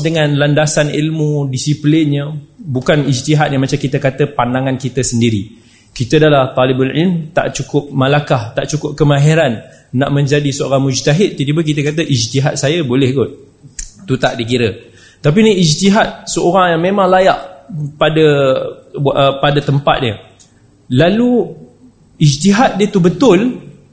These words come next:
maka Allah akan kurniakan dia dua ganjaran.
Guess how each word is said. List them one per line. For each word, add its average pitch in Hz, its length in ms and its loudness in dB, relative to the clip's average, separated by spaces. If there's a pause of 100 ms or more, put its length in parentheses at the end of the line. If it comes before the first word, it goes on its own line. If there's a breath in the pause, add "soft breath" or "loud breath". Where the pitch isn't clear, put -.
maka 165 400 0
Allah 180 320 2
akan 170 240 0
kurniakan 175 480 0
dia 151 160 2
dua 165 320 0
ganjaran. 113 420 0